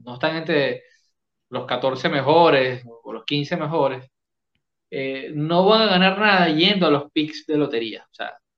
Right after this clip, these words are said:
¿por qué? Eh, porque su pick de este año está en condición, está protegido, y si ellos, eh, bajan, a, o sea, entran entre los catorce de lotería, automáticamente su pick lo pierden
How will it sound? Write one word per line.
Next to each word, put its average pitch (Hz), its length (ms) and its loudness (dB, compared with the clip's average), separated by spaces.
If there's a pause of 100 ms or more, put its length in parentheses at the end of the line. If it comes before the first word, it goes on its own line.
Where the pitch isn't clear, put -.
(180)
¿por 143 280 0
qué? 120 280 -2 (1120)
Eh, 123 420 -6
porque 147 560 2 (360)
su 131 520 -6
pick 196 180 2
de 220 80 2
este 190 220 -2
año 156 360 -2 (600)
está 123 300 -6
en 131 100 -8
condición, 156 380 -2
está 135 160 -6
protegido, 156 640 -2 (600)
y 190 220 0
si 180 320 0
ellos, 139 580 0
eh, 123 380 -8
bajan, 165 520 2 (540)
a, 113 180 -10
o 117 40 -14
sea, 143 160 -2
entran 170 280 -2
entre 180 140 -2
los 147 140 -2
catorce 196 460 0
de 190 80 -2
lotería, 185 440 -2
automáticamente 165 1080 -4
su 147 220 -16
pick 151 200 -4
lo 165 200 -4
pierden 151 540 0